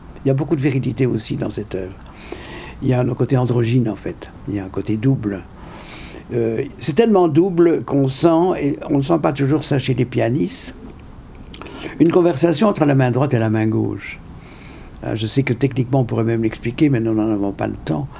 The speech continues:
Mais ça ne se sent pas toujours. Quelquefois, nous subissons la musique pianistique comme si elle était écrite d'une seule main. Il y a eu des concertos pour la main gauche d'ailleurs, et ça suffisait. Quand on parle de ça, on songe à Ravel et on sait tout ce qu'il lit, Ravel, à, à Chopin.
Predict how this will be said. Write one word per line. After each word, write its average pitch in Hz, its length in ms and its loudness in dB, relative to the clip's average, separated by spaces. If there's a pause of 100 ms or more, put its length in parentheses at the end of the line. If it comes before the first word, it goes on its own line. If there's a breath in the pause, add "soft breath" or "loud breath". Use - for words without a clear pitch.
(680 loud breath)
Mais 127 260 0 (220)
ça 135 140 2
ne 123 40 2
se 131 120 0
sent 151 180 2
pas 131 140 2
toujours. 123 500 0
Quelquefois, 147 720 0 (180)
nous 131 80 -2
subissons 131 720 -2
la 117 100 0
musique 120 300 -2
pianistique 107 540 -2
comme 113 180 -2
si - 140 -4
elle 117 120 -2
était - 300 -4
écrite 143 260 -2
d'une 120 140 -4
seule 123 240 0
main. 107 300 0 (560 loud breath)
Il 104 60 0
y - 20 2
a 120 40 4
eu 123 120 2
des 120 120 2
concertos 110 460 -2
pour 113 160 -4
la 110 80 -2
main 120 200 0
gauche 113 280 0
d'ailleurs, 104 360 -4
et 104 60 -6
ça 107 140 -4
suffisait. 101 500 -6 (960 loud breath)
Quand - 200 -4
on - 80 -2
parle 113 200 -2
de 98 120 -4
ça, 135 200 2 (140)
on 117 260 -2
songe 110 300 -4
à 104 40 -4
Ravel 107 440 0
et 107 80 -2
on 104 120 -4
sait 117 260 -4
tout 135 120 -4
ce - 140 -8
qu'il 101 160 -6
lit, 123 300 0
Ravel, 104 480 -4
à, - 340 -10
à - 40 -6
Chopin. - 360 -6